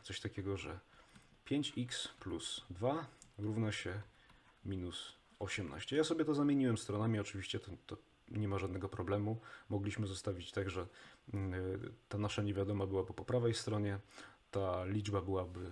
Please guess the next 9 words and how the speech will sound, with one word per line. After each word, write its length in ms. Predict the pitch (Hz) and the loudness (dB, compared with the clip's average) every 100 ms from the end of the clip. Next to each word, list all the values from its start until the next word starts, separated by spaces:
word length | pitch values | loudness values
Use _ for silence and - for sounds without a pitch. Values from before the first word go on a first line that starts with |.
| 92 - | -6 0
po 80 | |
lewej. 460 | 98 131 127 117 - | 4 6 8 6 6
Ja 160 | 131 117 | 4 6
natomiast 460 | 117 113 110 101 104 | 4 4 2 0 0
wolę, 260 | 110 107 | 2 2
jak 340 | 101 98 - - - - - 107 | 2 -2 -6 -14 -20 -20 -6 2
niewiadoma 500 | 117 113 107 101 98 | 6 6 4 2 2
jest 540 | 98 92 - - - - - | 2 0 -2 -4 -8 -16 -6
po, 280 | 98 92 92 | 0 0 0